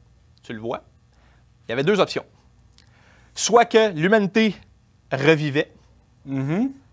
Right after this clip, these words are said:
Speaker 1: ou que l'humanité disparaissait, laissait la place aux robots.
Speaker 2: Ouais, l'humanité avait déjà disparu.
Speaker 1: L'humain, il a disparu.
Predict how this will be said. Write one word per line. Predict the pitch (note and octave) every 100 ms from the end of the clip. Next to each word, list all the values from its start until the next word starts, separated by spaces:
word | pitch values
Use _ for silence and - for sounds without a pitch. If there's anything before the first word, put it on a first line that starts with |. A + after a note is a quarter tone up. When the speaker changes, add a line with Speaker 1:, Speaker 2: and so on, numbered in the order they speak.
| _ _ _
Speaker 1:
ou | F3+ F3
que | F#3+ G3+ G#3+ - _ -
l'humanité | C#3+ D3+ C#3+ E3+ E3+ E3 _ _ _
disparaissait, | - - - C3+ C3 - D#3 E3+ - _ _
laissait | B2+ B2+ D#3+
la | D3+
place | B2+ C#3+ C#3+ C#3 - - _ _ _ _ -
aux |
robots. | B2 A#2+ A#2 _ _ _ _ _ A2+
Speaker 2:
Ouais, | A2+
l'humanité | G2+ F#2
avait | A2+ G2
déjà | G2+
disparu. | F2+ - G2+ A2+ A3+ - _ _ _ _ _
Speaker 1:
L'humain, | A#2 B2+
il | D#3
a | C3
disparu. | - C3 B2 C3+ E3